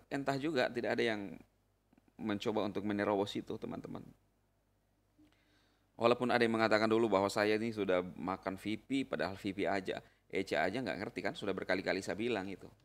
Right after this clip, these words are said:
ya. Ya, jadi justru yang, yang ada yang sekarang ini saya baru tiga kali W D, ya, tiga kali. Yang pertama itu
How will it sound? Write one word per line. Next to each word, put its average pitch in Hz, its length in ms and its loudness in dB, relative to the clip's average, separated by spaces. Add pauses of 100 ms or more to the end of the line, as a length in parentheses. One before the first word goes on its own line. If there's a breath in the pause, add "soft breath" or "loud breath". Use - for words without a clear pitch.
ya. 92 160 -18 (880 soft breath)
Ya, - 100 -10 (140)
jadi 139 200 -2 (120)
justru 156 400 6
yang, 135 240 8 (480 soft breath)
yang 135 320 6
ada 151 240 6
yang 131 160 4
sekarang 135 320 2
ini 196 160 -4
saya 151 160 2
baru 131 560 0 (2000)
tiga 135 160 6
kali 151 240 4
W 165 80 4
D, 151 100 6 (680)
ya, 135 240 -2 (160)
tiga 98 160 0
kali. 82 360 0
Yang 110 160 0
pertama 117 440 0
itu 123 320 -4